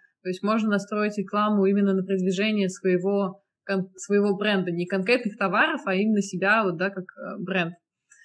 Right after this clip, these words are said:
А, и, наверное, что еще, это, а, из такого полуорганического, это отзывы, на самом деле, остаются все той же движущей силой продаж в e-commerce.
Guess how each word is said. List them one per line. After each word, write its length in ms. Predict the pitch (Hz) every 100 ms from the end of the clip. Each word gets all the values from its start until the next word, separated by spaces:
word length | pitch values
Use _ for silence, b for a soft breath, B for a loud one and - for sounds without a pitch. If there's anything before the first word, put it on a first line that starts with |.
| B B -
А, 280 | 190 190 190 185
и, 260 | 220 233 208
наверное, 580 | 208 208 233 240 220 208
что 220 | - 220
еще, 420 | 214 - 277 339
это, 640 | 285 214 208 220 214 208 - _ _ _ _ _ -
а, 200 | 190 185 185 -
из 180 | 202
такого 520 | 190 214 240 202 180 180 _ _ _ _ _ _
полуорганического, 960 | 233 220 214 190 202 247 277 - 214 190
это 380 | 190 185 190 190 - _ _ - _ _ _
отзывы, 440 | 196 254 233 190 170
на 80 |
самом 260 | 175 202 202
деле, 220 | 202 233
остаются 800 | 208 202 196 208 - 202 170 175 202 - _
все 200 | - -
той 200 | 185 214
же 100 | 214 175
движущей 500 | 180 208 185 - 185
силой 420 | - 220 196 175 - _
продаж 520 | 190 180 220 254 - _ _ _ -
в 560 | 180 165 180 185 185 185
e-commerce. 640 | 196 196 170 165 185 -